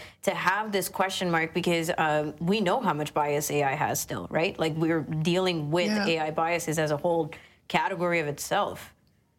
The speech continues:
Speaker 2: And I think no matter what, we use it, we may not even really necessarily recognize yet as things get developed and equipment and testing, me-, means of testing stuff starts to happen.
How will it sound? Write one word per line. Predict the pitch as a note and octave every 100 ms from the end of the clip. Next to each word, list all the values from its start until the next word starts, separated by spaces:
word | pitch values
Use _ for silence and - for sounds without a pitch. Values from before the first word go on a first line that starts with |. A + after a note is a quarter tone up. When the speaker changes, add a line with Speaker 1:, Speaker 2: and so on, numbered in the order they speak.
| _
Speaker 2:
And | D#3+ F3
I |
think | F3 F3 G3+ G3+ - -
no | E3+
matter | F3 E3+ C#3
what, | C3 D3+ A2 G#2+ - _ -
we | C#3+ A#2 D3
use | C3+ C#3 E3 D3+
it, | C3 A2+
we | A#2+ C3+
may | D3 E3
not | E3
even | D#3+ C#3+
really | C3+ C#3
necessarily | C3 C#3 C#3+ - - C#3 B2
recognize | F2+ G2 B2+ - C#3+ D3+ D3+ D#3+ D3
yet | D3+ D#3
as | C3+ -
things | C3+ C3 B2
get | C3+
developed | G#2 G#2+ A2+ B2 C3
and | A#2+ G#2+
equipment | - C#3 C#3+ C3+ -
and | A2
testing, | A2 C#3 - D3+ C#3
me-, | C3 -
means | B2 C#3+
of | A#2+ -
testing | - C3 C3+ C3
stuff | C#3 B2+ - -
starts | - - C#3 D3+
to | C#3+
happen. | A2+ C3 C#3 - G2